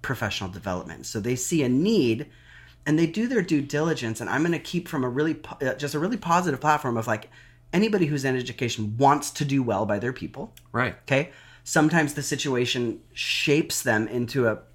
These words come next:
Speaker 1: a negative space, but we don't need to go there right now.
Speaker 2: Sure.
Speaker 1: Um, so they're finding things that are needful, that they think they'll be successful, and then they're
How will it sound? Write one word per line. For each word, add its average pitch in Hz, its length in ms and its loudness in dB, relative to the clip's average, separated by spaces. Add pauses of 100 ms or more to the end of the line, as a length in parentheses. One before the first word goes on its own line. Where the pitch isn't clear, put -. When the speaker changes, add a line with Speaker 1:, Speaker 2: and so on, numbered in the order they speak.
(320)
Speaker 1:
a 120 60 0
negative 120 420 0
space, - 460 -2
but - 140 -6
we 135 100 0
don't 135 120 2
need 123 120 0
to 107 80 -6
go 85 160 -4
there 80 140 -4
right 78 120 -4
now. 95 200 -4 (200)
Speaker 2:
Sure. - 280 -6 (100)
Speaker 1:
Um, 110 440 2 (580)
so 180 160 2
they're 175 100 6
finding 202 520 4
things 143 320 0
that 135 100 0
are 123 80 0
needful, 190 560 4
that 143 180 -2
they 127 80 -2
think 127 300 -4
they'll 165 240 2
be 143 180 -6
successful, 165 680 0
and 143 200 0
then 170 220 2
they're 151 260 2